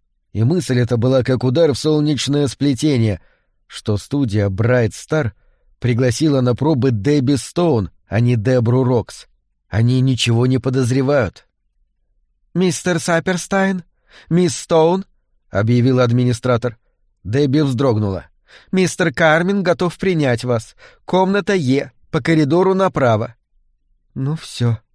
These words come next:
выдохнула Дебби и встала. Прокашлявшись, она крепко взяла Лаки под руку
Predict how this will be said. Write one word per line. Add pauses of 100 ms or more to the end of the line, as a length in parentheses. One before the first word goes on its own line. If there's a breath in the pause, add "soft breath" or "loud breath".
(400)
выдохнула
Дебби
и
встала. (500)
Прокашлявшись, (320 loud breath)
она
крепко
взяла
Лаки
под
руку